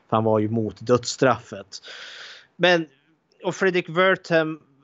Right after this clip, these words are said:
i närmare slutet av sitt liv reviderade också, alltså sina åsikter kring de här serietidningarna. Eh, och erkände väl också att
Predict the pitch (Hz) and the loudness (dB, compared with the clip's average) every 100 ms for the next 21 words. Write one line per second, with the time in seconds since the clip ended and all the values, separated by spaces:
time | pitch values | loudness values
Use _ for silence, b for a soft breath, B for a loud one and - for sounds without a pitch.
0 | _ 139 170 165 160 147 156 - - 185 | _ -20 -6 0 2 2 0 -2 -6 -6
1 | 185 175 151 - 143 127 123 - 139 127 | -6 -6 -8 -4 0 0 -2 -6 -10 -6
2 | 131 147 147 131 117 - 120 131 120 131 | -6 -6 -2 0 0 0 2 2 2 0
3 | 120 165 165 143 123 113 120 120 113 - | 2 2 4 2 2 -2 -2 -6 -10 -12
4 | - - 131 107 101 _ _ - 131 - | -18 -4 0 0 -4 _ _ -4 -4 -4
5 | 110 131 113 113 110 107 101 107 123 - | -4 -4 -2 -2 -2 -2 -4 -10 -14 -18
6 | - 135 123 - - 123 - - 120 117 | -6 -4 -4 -2 0 0 -2 -6 -6 -2
7 | 156 160 143 127 117 110 107 - 127 117 | 4 6 6 2 -2 -2 -6 -4 0 0
8 | 107 110 107 165 156 127 113 104 101 104 | 0 -4 -2 0 2 2 0 -2 -6 -10
9 | 98 113 110 B B B B B B - | -10 -6 -8 B B B B B B 0
10 | 143 117 117 113 110 120 139 117 - 120 | 4 4 2 -2 -4 -4 0 0 2 0
11 | 107 107 110 117 107 - - 107 104 104 | 0 -4 -6 -8 -10 -10 -4 -2 -2 -8
12 | 101 - - | -10 -12 -14